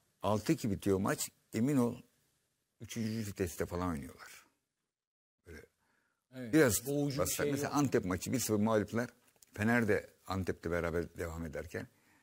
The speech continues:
Speaker 1: bir vites arttırıyorlar. Hop, iki bir bitiyor maç.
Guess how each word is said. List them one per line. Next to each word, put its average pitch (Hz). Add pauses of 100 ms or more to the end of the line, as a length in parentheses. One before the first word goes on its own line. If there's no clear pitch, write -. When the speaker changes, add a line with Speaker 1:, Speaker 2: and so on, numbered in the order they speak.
(320)
Speaker 1:
bir 156
vites 117
arttırıyorlar. 104 (220)
Hop, -
iki 131
bir 98
bitiyor 69
maç. -